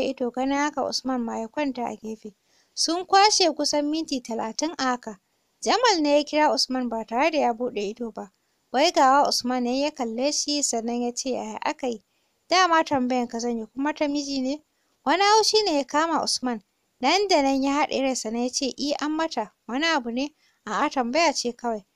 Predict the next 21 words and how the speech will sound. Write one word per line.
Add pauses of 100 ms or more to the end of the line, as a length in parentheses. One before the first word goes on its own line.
(220)
Jamal
ya
faɗa
yana
ƙoƙarin
tashi. (420)
Akwatin
shi
ya
ɗauko
ya
fara
haɗa
kayan
shi
yana
zuba
kayan
yana
faɗin, (1300)
"Gobe?